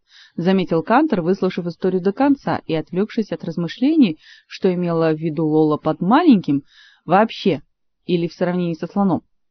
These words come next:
"Он был плохой". "Я знаю", без малейшего сожаления согласилась девушка.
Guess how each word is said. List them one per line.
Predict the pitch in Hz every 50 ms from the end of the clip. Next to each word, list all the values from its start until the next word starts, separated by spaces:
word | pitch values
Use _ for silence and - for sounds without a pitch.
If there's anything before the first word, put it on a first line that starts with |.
| _ _ _ _ _ _ _ _ _ _
"Он | - 175 185 170
был | 175 175
плохой". | - - 165 160 - - - - - _ _ _ _ _ _ _ _ _ _ _ -
"Я | - 185 269 320
знаю", | 320 277 269 269 254 269 269 220 156 - _ -
без | - 165 170 170
малейшего | 185 180 175 170 165 156 - 180 156
сожаления | 151 - 165 156 170 226 311 339 339 294 233
согласилась | - - 165 175 175 165 - 196 202 214 214 190
девушка. | 165 165 151 135 131 135 - - - -